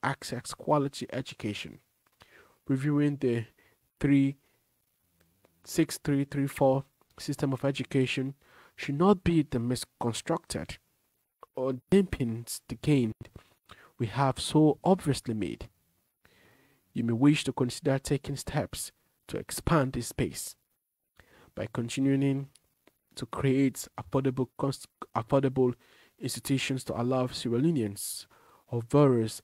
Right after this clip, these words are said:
abilities and capacities to feel proud of their attainments as they continue the nation building. Six,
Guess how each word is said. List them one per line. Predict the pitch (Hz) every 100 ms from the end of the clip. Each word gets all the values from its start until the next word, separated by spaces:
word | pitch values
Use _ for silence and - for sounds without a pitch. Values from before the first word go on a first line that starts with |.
| _
abilities | - 127 131 120 - 113 120 131 - _ _ _ _ _ _ _ -
and | -
capacities | - - 131 127 - 127 120 120 - - _ _ -
to | 120
feel | - 156 - -
proud | 156 110 107 - - _ _
of | 117 113
their | 123 110 110 _ _ _ _ -
attainments | - - 143 101 104 - - - - -
as | - -
they | 107
continue | - 113 - 123 110 110 107 _ _ _ _ _ _
the | 110
nation | 113 113 - 104
building. | 107 95 82 - _ _ _ _ _ _ _ _ _ _ _ _ _ _ - -
Six, | - 165 - - -